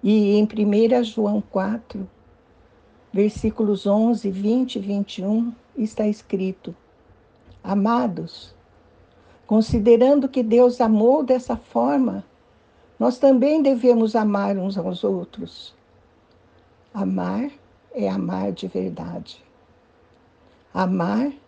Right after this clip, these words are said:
é ter os mesmos sentimentos de Cristo Jesus. Amar é amar verdadeiramente. Amém?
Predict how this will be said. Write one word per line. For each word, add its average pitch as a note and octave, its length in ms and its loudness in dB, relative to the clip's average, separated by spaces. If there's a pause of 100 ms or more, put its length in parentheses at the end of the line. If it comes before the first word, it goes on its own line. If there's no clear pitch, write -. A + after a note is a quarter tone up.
(240)
é G3 80 0
ter G3 280 -2
os F3+ 240 -8
mesmos C4 520 -2
sentimentos F#3+ 880 -4
de F#3+ 100 -14
Cristo F3 440 -12
Jesus. - 880 -14 (1500)
Amar F3+ 560 -4 (1040)
é F#3 160 -4
amar E3 500 -8 (560)
verdadeiramente. F3 1500 -6 (1800)
Amém? F#3 440 -4